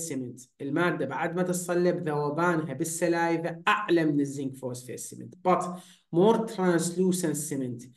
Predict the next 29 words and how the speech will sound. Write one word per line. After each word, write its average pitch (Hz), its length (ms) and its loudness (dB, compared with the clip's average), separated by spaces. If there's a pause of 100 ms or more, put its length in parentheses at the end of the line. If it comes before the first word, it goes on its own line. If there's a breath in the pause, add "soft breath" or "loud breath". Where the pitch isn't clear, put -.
(720 soft breath)
So 180 320 8
can 156 280 4
be 151 80 2
used 165 420 2
under 156 280 -2 (120)
porcelain 143 500 -2
restoration. 131 680 -6 (560 loud breath)
قلنا 175 240 8
إحنا 165 240 4
تتذكرون 147 440 0
الراديو 156 500 0
أوبيك، 156 720 -2 (280 loud breath)
هنا 151 460 0
موجودة 143 480 0
المادة 147 440 0
translucent، 160 1160 0 (1040)
اللي 143 280 0
هي 147 100 4
نوعًا 147 300 2
ما 147 200 4
المادة 147 360 4
تكون 151 240 0
شفافة، 160 800 4
فالانعكاس 147 1040 -2
مالتها 151 480 0
لما 139 260 -4
تدخل 180 540 4
تحت 185 320 0
الكراون 202 600 -2